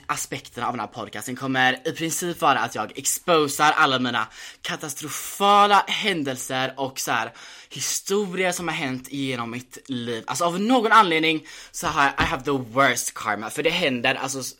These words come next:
det händer verkligen sjuka saker till mig och det är oftast alltid mitt fel. Så jag tänkte,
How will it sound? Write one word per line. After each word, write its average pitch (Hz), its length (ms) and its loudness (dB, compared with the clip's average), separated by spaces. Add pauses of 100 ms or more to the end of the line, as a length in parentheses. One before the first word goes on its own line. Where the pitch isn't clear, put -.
(280)
det 170 80 -4
händer 165 360 2
verkligen 120 460 2 (280)
sjuka 135 260 -4
saker 123 160 -6
till - 80 -16
mig 117 120 -4
och 151 120 -2
det 180 80 4
är 175 340 8
oftast 139 320 -2
alltid 113 300 -6
mitt 104 180 -8
fel. 135 440 2 (520)
Så - 320 2
jag 165 100 6
tänkte, 143 280 2